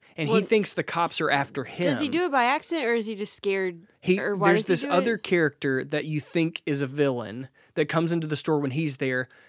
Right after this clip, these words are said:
Speaker 1: Macaulay Culkin's character thinks that he's trying to, to get him.
Speaker 2: The older guy?
Speaker 1: The older guy. So he takes off from the store, and he still has a toothbrush in his hand.
Speaker 2: That's right. That's right.
Speaker 1: And
Speaker 2: Okay.
Speaker 1: he, so that's why he never calls the cops. That's a reach, but I,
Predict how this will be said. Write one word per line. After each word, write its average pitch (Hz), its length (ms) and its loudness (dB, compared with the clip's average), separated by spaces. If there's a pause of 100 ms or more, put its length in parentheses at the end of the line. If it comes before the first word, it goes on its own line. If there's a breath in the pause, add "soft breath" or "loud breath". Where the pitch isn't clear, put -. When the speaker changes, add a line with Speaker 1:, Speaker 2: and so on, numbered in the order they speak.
Speaker 1:
Macaulay 160 340 2
Culkin's 156 340 -2
character 139 320 0
thinks 160 460 -2
that 143 160 -2
he's 156 260 -4
trying 143 420 0
to, 135 160 -4 (680)
to 147 100 0
get 156 300 4
him. 123 140 -2
Speaker 2:
The 110 80 0
older 190 260 0
guy? 214 280 -4 (200)
Speaker 1:
The 160 140 0
older 165 220 4
guy. 123 280 4
So 147 200 0
he 170 160 0
takes - 400 -2
off 165 200 4
from 156 160 -2
the 139 60 0
store, 151 480 4
and 160 100 2
he 147 60 6
still 160 240 0
has 147 180 0
a 135 40 -4
toothbrush 135 580 -4
in 131 80 -4
his 120 140 -8
hand. 127 440 -8
Speaker 2:
That's 185 280 -2
right. 165 260 -4
That's 170 180 -8
right. 165 140 -4
Speaker 1:
And 160 220 4
Speaker 2:
Okay. 151 80 2
Speaker 1:
he, 165 180 2 (160)
so 165 140 -2
that's 175 200 2
why 190 120 2
he - 20 2
never 143 220 0
calls 131 200 -4
the 131 80 -12
cops. - 300 -8
That's 220 240 0
a 202 60 4
reach, 143 520 0 (300 loud breath)
but 165 220 2
I, 147 300 4